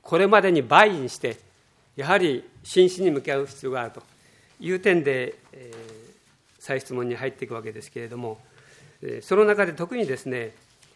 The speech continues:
その、道が指定した百七十四箇所の土砂災害危険地域、えー、危険箇所、これについては以前もお尋ねした経緯がございます。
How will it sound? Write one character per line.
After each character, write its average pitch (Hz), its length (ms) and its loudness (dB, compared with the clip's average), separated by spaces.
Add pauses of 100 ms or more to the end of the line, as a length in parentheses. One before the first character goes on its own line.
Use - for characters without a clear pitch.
そ - 100 -16
の、 113 480 -10 (540)
道 214 360 -2
が 175 100 2
指 - 140 -6
定 165 200 -2
し 151 80 -10
た 143 220 -2
百 139 280 -6
七 214 280 2
十 160 120 -2
四 139 240 4
箇 170 140 -2
所 143 160 -4
の 117 240 -6 (520)
土 143 100 0
砂 - 160 -2
災 214 180 4
害 139 180 0
危 - 180 -8
険 156 120 0
地 147 160 -8
域、 - 180 -16 (1000)
え - 160 -14
ー、 - 20 -18
危 - 180 -2
険 180 220 4
箇 - 20 -10
所、 - 220 -8 (320)
こ 180 60 2
れ 220 100 8
に 220 60 2
つ 240 80 -2
い 220 80 2
て 214 100 0
は 135 320 2
以 165 100 -6
前 196 180 6
も 151 160 2
お - 20 -4
尋 147 160 -2
ね 156 160 -2
し 151 40 -10
た 151 120 -6
経 165 160 -4
緯 139 60 0
が 117 60 -4
ご 113 80 -10
ざ 120 140 -6
い 120 60 -4
ま 117 100 -8
す。 - 160 -20